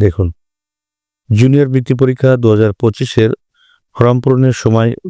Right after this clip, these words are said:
বর্ধিতকরণের বিজ্ঞপ্তি। এত দ্বারা সংশ্লিষ্ট সকলের অবগতির জন্য জানানো যাচ্ছে যে, দু হাজার পঁচিশ সালে জুনিয়র বৃত্তি পরীক্ষার ফর্ম পূরণের সময় আগামী বিশ দশ দু হাজার পঁচিশ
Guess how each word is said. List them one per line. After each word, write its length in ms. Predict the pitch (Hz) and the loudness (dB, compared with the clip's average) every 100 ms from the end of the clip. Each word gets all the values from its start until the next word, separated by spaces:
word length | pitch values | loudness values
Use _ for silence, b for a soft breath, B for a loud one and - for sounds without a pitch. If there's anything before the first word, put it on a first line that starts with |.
| 104 | 0
বর্ধিতকরণের 720 | 113 107 117 117 113 110 120 117 | 2 2 0 0 2 2 0 0
বিজ্ঞপ্তি। 420 | 104 104 92 92 87 _ _ _ _ _ _ _ _ _ _ _ _ _ _ _ _ _ _ _ _ | 0 -2 -4 -8 -10 _ _ _ _ _ _ _ _ _ _ _ _ _ _ _ _ _ _ _ _
এত 160 | 127 123 135 | -2 0 2
দ্বারা 200 | 139 143 143 - - | 2 2 0 -4 -4
সংশ্লিষ্ট 400 | 117 - 127 - | -2 -2 -4 -2
সকলের 360 | 120 117 120 117 | -2 -2 0 2
অবগতির 300 | 113 117 123 117 | 2 0 0 2
জন্য 140 | 117 110 | 0 2
জানানো 220 | 101 101 107 | 0 2 2
যাচ্ছে 220 | 110 - 117 | 0 -2 -4
যে, 80 | |
দু 100 | 117 113 | 0 2
হাজার 160 | 113 104 | 0 -2
পঁচিশ 260 | 117 113 131 - | -2 0 -2 0
সালে 200 | 113 117 - 107 | 0 0 0 -2
জুনিয়র 280 | 110 117 123 117 | 2 2 2 0
বৃত্তি 240 | 120 127 127 | -2 -2 0
পরীক্ষার 420 | 127 120 131 127 131 - - | 0 0 -2 -2 -2 -10 -4
ফর্ম 260 | 113 110 110 | 0 2 2
পূরণের 340 | 117 120 127 - | 0 2 0 -2
সময় 300 | 113 110 107 123 _ _ b b - 127 | -2 0 0 -4 _ _ b b -2 2
আগামী 320 | 123 120 123 175 _ _ - | 2 2 0 -2 _ _ -4
বিশ 280 | 104 120 143 123 | 0 2 2 2
দশ 120 | 127 117 | 2 0
দু 60 | 117 | 0
হাজার 160 | 113 113 - | 2 2 0
পঁচিশ 240 | 120 131 | -2 -2